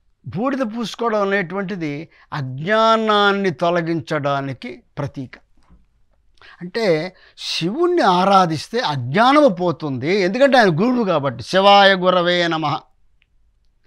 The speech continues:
ఆయన గురువు కాబట్టి అజ్ఞానాన్ని తొలగించాలంటే శివుణ్ణి ప్రార్థించాలి, జ్ఞానము కావాలంటే శివుణ్ణి ప్రార్థించాలి. ఇక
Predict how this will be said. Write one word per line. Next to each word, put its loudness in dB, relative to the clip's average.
ఆయన -2
గురువు 0
కాబట్టి 2
అజ్ఞానాన్ని 0
తొలగించాలంటే -2
శివుణ్ణి -4
ప్రార్థించాలి, -10
జ్ఞానము 4
కావాలంటే 4
శివుణ్ణి -6
ప్రార్థించాలి. -8
ఇక 0